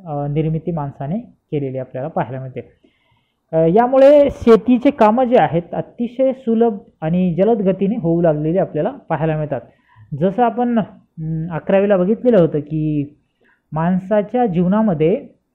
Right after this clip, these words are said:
लोखंडाचा शोध लागल्यानंतर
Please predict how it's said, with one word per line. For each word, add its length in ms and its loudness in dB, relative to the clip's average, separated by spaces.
लोखंडाचा 1120 -2
शोध 380 -2
लागल्यानंतर 840 0